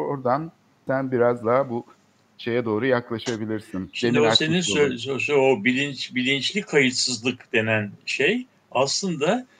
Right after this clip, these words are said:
Speaker 2: insanların sahip oldukları zaman ilk-, özellikle şehirde geliştirdikleri bir şey, bir, e, nasıl diyelim, e, direnç, savunma mekanizması. Çünkü kırsal olanın o dingin,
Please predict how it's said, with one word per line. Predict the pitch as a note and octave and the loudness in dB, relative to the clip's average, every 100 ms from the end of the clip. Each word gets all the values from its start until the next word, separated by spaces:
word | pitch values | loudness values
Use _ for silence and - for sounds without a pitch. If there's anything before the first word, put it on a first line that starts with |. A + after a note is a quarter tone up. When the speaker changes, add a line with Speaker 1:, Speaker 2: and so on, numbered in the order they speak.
| _ - | _ -10
Speaker 2:
insanların | C3 C#3+ C#3+ D3 C#3+ D#3 A3+ | -4 0 0 -2 -6 -2 -2
sahip | F#3+ D3+ D3 F#3 - | -2 0 2 0 0
oldukları | D3+ B2 - B2 D3 | -2 -2 -6 -8 -6
zaman | B2 B2+ E3+ F3+ | -4 -2 -2 -2
ilk-, | - A#2+ | -6 -8
özellikle | - - C#3 C#3+ F#3 G#3 | -2 2 2 2 0 0
şehirde | F3+ C#3+ C3 C#3 C#3 G#3+ | 0 -2 -4 -4 -2 0
geliştirdikleri | D#3+ B2+ A#2+ A#2 - A2 G#2 G#2+ A#2+ E3+ E3 | 0 0 -2 -8 -10 -12 -14 -10 -6 -4 0
bir | C#3+ E3+ - _ _ | 2 2 -2 _ _
şey, | - C#3+ A2+ A2 - _ _ _ _ | 0 2 2 0 -12 _ _ _ _
bir, | A#2+ C3 A#2+ - | -2 0 -2 -4
e, | A#2 A2 G#2+ G#2+ G#2+ | 0 2 4 2 0
nasıl | B2+ D3+ A#2 | 0 0 0
diyelim, | A#2+ B2+ F3 D3+ _ A2+ | -2 -2 -4 -6 _ -8
e, | A2+ A2 A2 G#2+ G#2+ - | -4 -4 -4 -6 -10 -6
direnç, | B2+ C3 D3+ F3 | -2 0 -2 -2
savunma | C#3+ C#3 C#3+ C3+ D3 | 4 4 4 0 0
mekanizması. | B2+ A#2+ G#2 G2 - G2+ - A2 | 0 0 -4 -4 -8 -10 -10 -8
Çünkü | - G3 D#3+ B2+ - _ _ _ - | -4 -4 -2 -4 -6 _ _ _ -8
kırsal | - C#3 - G3+ | -4 -2 0 0
olanın | E3 D3+ D3+ D#3+ A#2 A2 _ | 2 0 2 0 -2 -8 _
o | B2 B2 G2 | -4 -4 -2
dingin, | A#2+ C3 B2+ G3+ F3 | -2 0 2 2 2